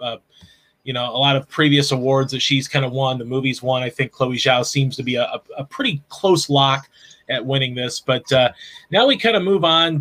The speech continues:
to the acting categories. For Best Actress,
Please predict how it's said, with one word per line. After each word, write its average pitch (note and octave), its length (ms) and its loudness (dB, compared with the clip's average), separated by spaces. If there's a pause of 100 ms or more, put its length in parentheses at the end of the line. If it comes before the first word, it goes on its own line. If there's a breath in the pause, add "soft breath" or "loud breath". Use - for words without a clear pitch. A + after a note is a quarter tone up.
(120)
to D3 400 4
the C#3 200 0
acting D3 380 0
categories. C3 640 -2
For C#3+ 180 -2
Best F#3+ 360 0
Actress, D3 720 2